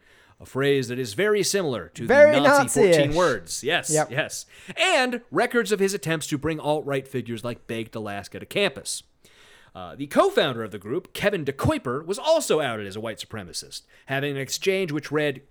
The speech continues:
Speaker 1: quote, uh, this is from someone else who posted on his, "What's with the N-word in your profile picture?" Someone
Speaker 2: Hmm.
Speaker 1: named Austin Wilcox asked under a photo of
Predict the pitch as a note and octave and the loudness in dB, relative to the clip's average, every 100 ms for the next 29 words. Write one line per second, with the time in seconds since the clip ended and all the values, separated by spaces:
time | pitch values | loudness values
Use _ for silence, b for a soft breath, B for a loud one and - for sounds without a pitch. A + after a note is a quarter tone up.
0 | _ - C#4+ - - b b b b b | _ 0 0 0 -10 b b b b b
1 | _ _ _ - B2 C#3 E3+ - C3+ - | _ _ _ -8 -6 -4 -4 -2 -2 0
2 | C#3+ A#2 A#2+ G#2 - A2+ B2 G#2+ G#2+ G2 | -2 -2 -4 -6 -6 -4 -4 -6 -8 -8
3 | F#2 A#2 D#2+ - b b - A#2+ B3 B3 | -8 -8 -8 -14 b b -8 0 0 0
4 | - A3 E3+ C3 C#3+ D#3 C3+ - - A#3 | -2 0 0 -4 -4 -4 -6 -10 -4 -2
5 | B3+ A#2 G#2 A#2 - D#3 F#3 G3+ C4+ C4+ | 0 -2 -4 -6 -6 -2 0 2 2 2
6 | E3 B2+ G2 C#3+ - - D#2+ _ _ - | 2 -2 -2 -6 -8 -12 -14 _ _ -6
7 | C#3 B2+ B2 A#2 - C3 B2 - A2+ C#3+ | -4 -2 -4 -6 -4 -4 -4 -6 -2 -2
8 | C#3 C3 E2 - - A#2 G2+ A#2+ A2+ A2 | 0 -4 -6 -12 -8 -8 -6 -8 -8 -6
9 | B2 A2+ G#2 G2+ | -6 -6 -6 -8